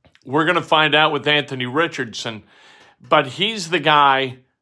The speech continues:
like, if you want to win a championship, if your game is to win a champ-, some guys, what they try to do, what G Ms try to do, you got two kinds of mindsets. One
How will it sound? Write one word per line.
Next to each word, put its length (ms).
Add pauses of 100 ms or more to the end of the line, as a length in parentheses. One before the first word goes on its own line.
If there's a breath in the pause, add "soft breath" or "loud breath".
(100)
like, 180
if 120
you 160
want 180
to 40
win 200
a 80
championship, 800
if 160
your 140
game 280
is 180
to 80
win 180
a 80
champ-, 440
some 340
guys, 440 (360 loud breath)
what 220
they 140
try 300
to 80
do, 200
what 240
G 300
Ms 220
try 200
to 120
do, 200
you 160
got 220
two 180
kinds 300
of 80
mindsets. 720 (340 loud breath)
One 540